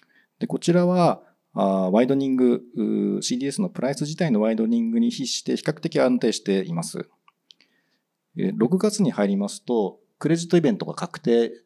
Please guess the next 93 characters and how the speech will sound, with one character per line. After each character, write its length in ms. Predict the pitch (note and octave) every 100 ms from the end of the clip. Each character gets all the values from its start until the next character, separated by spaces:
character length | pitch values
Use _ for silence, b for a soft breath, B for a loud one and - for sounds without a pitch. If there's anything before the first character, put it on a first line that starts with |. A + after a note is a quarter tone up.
| -
い 100 | A#2+
わ 80 | D3
ゆ 80 | A2
る 200 | E2+ F2
デ 100 | G2+
フ 100 | C3
ォ 20 |
ル 80 | B2+
ト、 320 | C3 B2 B2
シ 160 | - C#3
ー 20 |
デ 60 | C#3
ィ 20 |
ー 20 |
エ 20 | D3
ス 80 |
の 80 | G3+
デ 100 | F3+
フ 100 | F3+
ォ 40 | A#2+
ル 80 |
ト 140 | - B2
と 100 | C3+
い 40 |
う 20 |
の 80 | C#3+
が 60 | B2
確 300 | F#2+ - -
定 160 | A#2
し 120 | A2+ A2+
ま 140 | A2+
し 140 | -
て、 260 | - A#2+ G#2+
グ 200 | F2 A2+
レ 160 | E3+ F3
ー 40 |
の 120 | G2+
ラ 180 | F#2 G2+
イ 120 | F2
ン 120 | D2+
で 140 | - F2
あ 80 | F2
る 60 |
と 100 | F#2+
こ 100 | G#2+
ろ 120 | A#2
の 260 | C#3 D#3 A2+
倒 140 | - C3+
産 140 | D#3
確 200 | D#3 D3
率 200 | F#2+ E2+
が 140 | A#2+
百 240 | G2+ G#2 -
パ 120 | C#3+
ー 40 |
セ 100 | C#3 C3
ン 60 |
ト 80 | G#2+
に 80 | F3
張 120 | F#3
り 60 | G3+
付 120 | A2
い 60 |
て 80 | -
い 60 | D#3
ま 100 | C#2+
す。 200 | - - _ _ _ - b b b b b b b _ _
で、 80 | -
そ 160 | - D#3
の 160 | F3
後 140 | F3+ G3
で 100 | C3
す 120 | -
ね、 320 | F2+ E2 - _ _ _ _ -
え 120 | F#2
ー、 80 | F2
回 180 | - C#3+
収 160 | D#3
率 380 | A#2+ E2+ D#2+ D#2 -
を 140 | G#2+
取 200 | G#2+ A2
引 200 | A2+ F#2+
す 120 | -
る 80 | C3+
リ 120 | G#2
カ 100 | A2
バ 100 | B2
リ 80 | A#2
ー 20 |
ス 100 | A#2
ワ 60 | A#2
ッ 40 |
プ 280 | - D#2 -